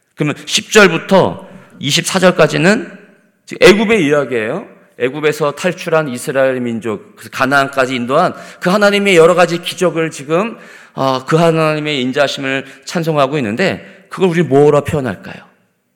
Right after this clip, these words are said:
지금 창조하신 하나님을, 인자하심을 지금 찬송하고 있습니다. 그다음에 창조 다음에 이건 뭘까요? 그다음에 이제 구속이야, 여러분. 구속. 그러니까 애굽은 우리를 구원하여, 이스라엘 민족을 구원하여 가나안 땅으로 이끄시는 그 일들을,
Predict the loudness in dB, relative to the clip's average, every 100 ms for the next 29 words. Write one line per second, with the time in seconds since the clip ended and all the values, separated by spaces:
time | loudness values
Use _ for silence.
0 | _ _ _ -16 -16 _ _ _ -18 -12
1 | -8 0 0 0 -2 -2 -2 -2 -2 -4
2 | -8 -8 -2 0 0 -4 -6 -6 -8 -12
3 | -10 -10 -8 -8 -8 -12 -12 -8 -8 -8
4 | -12 -20 -16 -6 -4 -4 -6 -6 -4 -4
5 | -4 -4 -6 -6 -14 -14 -8 -6 -6 -8
6 | -14 -18 -20 _ _ _ _ _ _ _
7 | _ _ _ -14 -8 -8 -8 -8 -4 -4
8 | -4 -14 -18 -20 -20 _ _ -20 -20 -14
9 | -12 -12 -16 _ _ _ _ _ _ _
10 | _ _ _ _ _ -10 -2 -2 -2 0
11 | 0 0 -2 -10 -14 -4 -2 -2 -4 -2
12 | 0 4 2 2 0 -2 -2 -2 -2 -4
13 | -2 -2 0 -2 -4 -6 0 0 2 0
14 | 0 -2 -4 -4 -4 -4 -4 -2 -2 -2
15 | 0 2 2 0